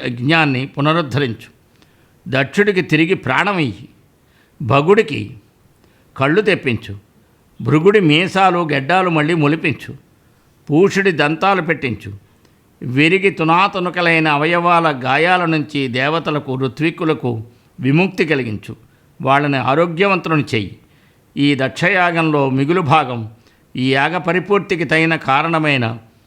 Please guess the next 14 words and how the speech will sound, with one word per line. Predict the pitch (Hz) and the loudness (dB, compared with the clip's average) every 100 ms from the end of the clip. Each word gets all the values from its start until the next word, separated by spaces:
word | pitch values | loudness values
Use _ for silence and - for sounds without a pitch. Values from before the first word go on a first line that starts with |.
| _ - | _ -2
నీ | 135 165 | 4 4
భాగమే | 165 156 151 143 143 165 | 4 4 2 0 0 2
అవుతుంది | 156 143 131 120 151 131 110 95 _ _ _ _ _ _ - | 2 0 -2 2 0 0 -6 -16 _ _ _ _ _ _ -6
అని | 127 165 220 110 98 - _ _ - | 0 2 2 -2 -4 -12 _ _ -4
చెప్తే | 127 - 165 185 165 113 - _ _ _ 120 | -4 0 0 2 0 -2 -8 _ _ _ -4
పరమశివుడు | 135 160 151 170 156 | 0 0 2 2 2
అంటున్నారు, | 139 160 151 127 98 104 _ _ _ _ - | 0 0 -2 -2 -6 -14 _ _ _ _ -6
"బలవంతులను | 110 139 170 175 170 175 160 | -2 2 2 2 0 0 0
శిక్షించడం, | - 127 - 165 156 165 170 - - _ _ _ _ - | 0 -2 0 0 0 -2 -2 -6 -20 _ _ _ _ -8
బలహీనులను | 113 139 165 165 202 190 185 147 | -2 0 2 2 2 2 0 0
రక్షించడం | 143 - 185 170 156 156 - - _ _ _ _ _ - | -2 0 -2 0 0 -2 -6 -20 _ _ _ _ _ -4
న్యాయ | 131 139 185 | 0 2 2
మార్గం. | 175 147 107 - 113 _ _ _ _ _ - | 0 -2 -4 -16 -20 _ _ _ _ _ -2
కాబట్టి | 135 156 170 - 139 113 135 | 0 2 -2 -2 -4 -4 -10